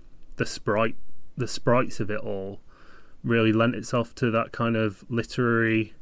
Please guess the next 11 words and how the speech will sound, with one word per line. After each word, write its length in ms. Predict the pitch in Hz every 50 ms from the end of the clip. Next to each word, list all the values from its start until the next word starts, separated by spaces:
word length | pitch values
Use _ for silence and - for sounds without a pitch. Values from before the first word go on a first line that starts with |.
| - -
thing. 280 | - - 123 117 131
Like, 220 | 131 127 113 104 -
there's 180 | - 110 90
a 60 | 117 98
gap 440 | 90 - 127 113 107 101 - - - -
when 160 | - 120 107
you 120 | 107 107 101
play 320 | - - 120 113 107 110
those 320 | 95 107 104 98 95 -
games 520 | - - - 110 101 101 104 104 107 - -
between 600 | - - - - - 110 104 98 98 95 92